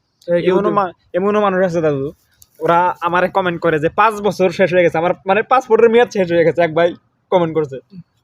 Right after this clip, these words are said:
Speaker 2: আমার ইনবক্সে যে "পাঁচ বছর মেয়াদ শেষ হয়ে গেছে।" ভাই দেখেন, আপনারা পাঁচ বছর শেষ হয়ে গেছে, একটা দেশের জন্য ট্রাই না করে বিভিন্ন দেশে আপনারা ট্রাই করতে পারেন। বিভিন্ন, যে কোনো একটা দেশে আসতে পারলে অবশ্যই এখানে মুভ করতে পারেন, কোনো
Speaker 1: আ-,
Speaker 2: ঘটনা না।
Speaker 1: আর একটা কথা বলি, শুনেন ভাই, আ-,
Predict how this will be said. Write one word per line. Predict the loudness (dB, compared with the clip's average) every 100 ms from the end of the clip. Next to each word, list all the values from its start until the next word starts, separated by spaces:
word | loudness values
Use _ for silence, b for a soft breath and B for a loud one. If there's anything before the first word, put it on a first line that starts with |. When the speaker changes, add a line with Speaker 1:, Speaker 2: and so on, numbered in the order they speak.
| _
Speaker 2:
আমার | -6 -2
ইনবক্সে | -2 -2 -6 -8
যে | -12
"পাঁচ | -2 0
বছর | 0 0 -2
মেয়াদ | -4
শেষ | -6 -10
হয়ে | -10
গেছে।" | -14 _ _ b _
ভাই | -2 0
দেখেন, | 0 -2 -12 b b b
আপনারা | -8 -2 -2
পাঁচ | 0 -2
বছর | -2
শেষ | -4 -2
হয়ে | -2
গেছে, | -4 -4
একটা | -8 -4
দেশের | -6 -4 -4
জন্য | -4
ট্রাই | -2 -2
না | -2
করে | -4 -6
বিভিন্ন | -6 -6
দেশে | -4
আপনারা | -2 -4
ট্রাই | -4 -4
করতে | -2 -4 -4
পারেন। | -6 -4
বিভিন্ন, | -6 -4 -2
যে | -2
কোনো | -2 -4
একটা | -2
দেশে | -4 0
আসতে | -2 -2 -4
পারলে | 0 0 -2 -2
অবশ্যই | -6 -4 -6
এখানে | -6 -10
মুভ | -12
করতে | -14 -16
পারেন, | -18 -14
কোনো | -10
Speaker 1:
আ-, | -10
Speaker 2:
ঘটনা | -8
না। | -2
Speaker 1:
আর | -2
একটা | -2 -6
কথা | -6 -6
বলি, | -8 -10 -14 -16
শুনেন | -14 -14 -16 _ _ _ _ _
ভাই, | -8 -6
আ-, | -6